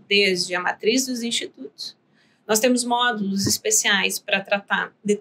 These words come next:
todo um processo administrativo. Nós temos módulos especiais pra pensar todo um processo, ah, previdenciário judicial, né?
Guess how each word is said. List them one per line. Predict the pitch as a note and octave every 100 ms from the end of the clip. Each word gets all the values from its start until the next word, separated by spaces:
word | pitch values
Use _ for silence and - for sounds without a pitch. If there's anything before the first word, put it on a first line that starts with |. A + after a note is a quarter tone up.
| _
todo | C#4+ C#4+ E4+
um | C#4
processo | C4+ A3 G#3+ - - A3+ E4 F4 -
administrativo. | G3+ G3 F#3 F#3+ - - - F#3 C3+ _ _ _ _ _ _ -
Nós | G#3 G#3+
temos | C4+ C#4 C#4+
módulos | B3+ A#3+ A#3+ B3 A#3+
especiais | - A#3 A#3 B3 A#3
pra | - G#3+
pensar | A#3 A3+ G#3+
todo | B3 C4 B3+
um | B3 -
processo, | A#3+ - - A#3+ B3+ D4+ - - - _ _ _ _
ah, | F#3+ F#3 F3+ F3
previdenciário | F#3 F3 F#3+ F#3+ G3 F#3
judicial, | F3+ A3+ A#3 - F#3+ F3+ F#3+ - _ _ _ -
né? | F3+ F3+ F3+